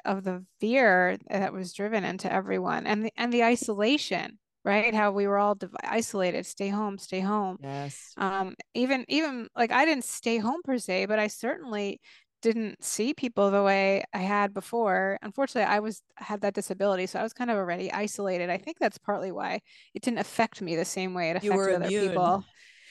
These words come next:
Speaker 1: Yeah, like, I had
Speaker 2: <laughs>
Speaker 1: already
Speaker 2: Or
Speaker 1: kinda lost
Speaker 2: preconditioned.
Speaker 1: everything. So it,
Speaker 2: <laughs>
Speaker 1: I didn't feel that same, like, "Ugh, my life just went to a halt, screeching halt," because my life went to a screeching halt, like,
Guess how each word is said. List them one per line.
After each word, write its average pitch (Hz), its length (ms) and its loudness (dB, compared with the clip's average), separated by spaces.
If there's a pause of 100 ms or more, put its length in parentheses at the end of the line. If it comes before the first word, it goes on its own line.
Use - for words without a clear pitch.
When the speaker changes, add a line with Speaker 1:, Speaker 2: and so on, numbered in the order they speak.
(260)
Speaker 1:
Yeah, 285 280 8
like, 240 180 6
I 254 100 8
had 277 80 8
Speaker 2:
<laughs> 277 60 10
Speaker 1:
already 285 240 10
Speaker 2:
Or - 60 8
Speaker 1:
kinda 294 240 6
lost 247 480 8
Speaker 2:
preconditioned. 196 100 4
Speaker 1:
everything. 214 680 -4 (340)
So 269 180 2
it, 294 180 4
Speaker 2:
<laughs> - 40 -10
Speaker 1:
I 254 120 4
didn't 302 180 4
feel 285 280 4
that 240 180 4
same, 233 380 -4
like, 190 260 0 (280)
"Ugh, 226 520 2
my 226 200 -2
life 240 360 -2
just - 260 -10
went 214 200 -4
to 202 120 -4
a 196 60 0
halt, 220 260 2
screeching 240 400 -8
halt," 214 280 2
because 202 340 0
my 226 160 0
life 277 240 2
went 240 140 -2
to 220 80 -2
a 214 40 -6
screeching 233 400 -6
halt, 214 220 6
like, 202 200 0